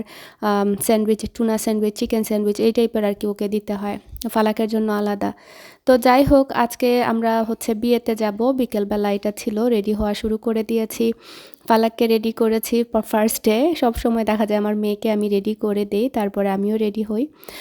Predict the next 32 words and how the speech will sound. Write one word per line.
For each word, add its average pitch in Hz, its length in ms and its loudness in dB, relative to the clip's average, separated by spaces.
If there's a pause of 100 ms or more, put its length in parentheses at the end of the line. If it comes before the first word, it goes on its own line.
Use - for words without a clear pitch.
(160)
আজকে 220 320 0
আম্মাও 220 300 2
বাসায় 233 300 4
এসেছেন 226 440 -2
সকালবেলা, 220 640 -2 (960)
তো 226 120 4
আম্মারও 220 560 2
দাওয়াত 226 320 2
ছিল, 233 200 2
আম্মা 220 320 2
যাবেন 214 300 0
না 220 200 -2 (460)
কারণ 220 220 4
আমার 220 160 2
শাশুড়ি 233 360 0
একা 220 260 0
ভয় 214 260 -2
পান, 214 260 0
তো 214 280 0
দুই 208 200 2
বেয়াই-, 202 560 -2
বেয়াইন 208 320 0
বসে 208 380 -2
গল্প 202 300 -2
করবেন 214 360 -2
আর 202 160 0
কি, 262 100 -2
তো 269 120 0
রাহি 208 260 0
যাবে 202 260 -2
আমাদের 196 320 -2
সাথে। 214 360 -6